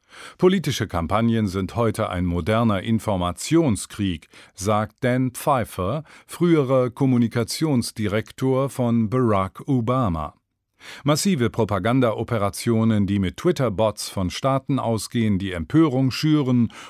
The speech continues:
und die Berichterstattung beeinflussen. In Europa gibt es einen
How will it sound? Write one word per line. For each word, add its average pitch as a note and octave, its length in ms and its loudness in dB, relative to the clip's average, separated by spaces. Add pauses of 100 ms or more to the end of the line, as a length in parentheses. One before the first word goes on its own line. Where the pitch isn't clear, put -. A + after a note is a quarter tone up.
und D#3 360 2
die G#2 140 2
Berichterstattung G2 840 0
beeinflussen. G2+ 800 -2 (1120)
In D#3+ 260 0
Europa C#3+ 680 0
gibt D#3+ 220 -2
es D#3+ 160 -4
einen B2 600 0